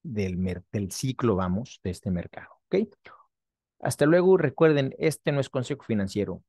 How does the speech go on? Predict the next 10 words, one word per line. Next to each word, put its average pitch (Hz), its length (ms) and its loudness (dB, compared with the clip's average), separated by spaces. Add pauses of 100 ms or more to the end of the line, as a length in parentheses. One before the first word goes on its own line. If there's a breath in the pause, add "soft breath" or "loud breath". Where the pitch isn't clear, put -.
(180)
usen 127 520 0
esta 147 300 2
información 127 880 -2 (560)
para 110 220 -6
que - 100 -16
ustedes 120 260 -4
tomen 120 240 -2
sus 110 140 -10
propias 107 340 -4
decisiones. 90 540 -8